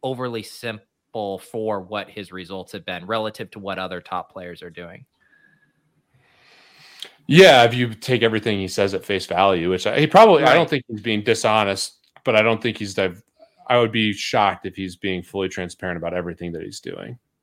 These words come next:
Speaker 1: Yeah. That's why it
Speaker 2: Like,
Speaker 1: seems
Speaker 2: he's
Speaker 1: like there's
Speaker 2: clearly
Speaker 1: another
Speaker 2: doing some sophist-,
Speaker 1: special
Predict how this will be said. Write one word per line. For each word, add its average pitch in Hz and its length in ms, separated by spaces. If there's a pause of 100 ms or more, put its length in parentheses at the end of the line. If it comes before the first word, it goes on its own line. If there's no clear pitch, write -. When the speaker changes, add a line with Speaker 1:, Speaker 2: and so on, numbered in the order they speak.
(420)
Speaker 1:
Yeah. 95 200 (1120)
That's 151 180
why 135 120
it 120 80
Speaker 2:
Like, - 60
Speaker 1:
seems 123 120
Speaker 2:
he's 185 100
Speaker 1:
like 147 120
there's 139 80
Speaker 2:
clearly 160 300
Speaker 1:
another 131 60
Speaker 2:
doing 127 260
some 120 160
sophist-, 117 360
Speaker 1:
special 110 220